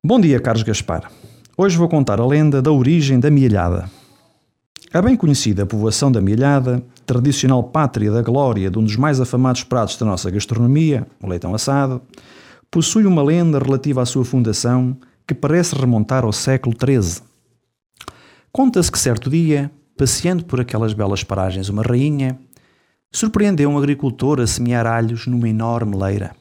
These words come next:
Com a cabeça coroada, virou-se para aquele homem e comentou: "Mas que grande alhada aqui tem!" Um dos homens do seu séquito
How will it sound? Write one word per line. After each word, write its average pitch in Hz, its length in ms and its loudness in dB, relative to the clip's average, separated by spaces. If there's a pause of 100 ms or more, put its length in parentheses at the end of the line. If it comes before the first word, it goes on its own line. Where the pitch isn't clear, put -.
(1000)
Com 101 100 -4
a 98 40 -2
cabeça 117 400 -2
coroada, 147 680 -2 (100)
virou-se 117 340 0
para 117 200 -2
aquele 113 260 -4
homem 139 400 -4
e 131 80 -6
comentou: 110 600 -4 (840)
"Mas 254 240 0
que 127 100 -2
grande 135 300 2
alhada 107 300 2
aqui 180 180 0
tem!" 120 300 -4 (1000)
Um 185 80 -4
dos 127 180 -4
homens 113 260 -2
do 117 80 -4
seu 139 160 -2
séquito 170 520 -4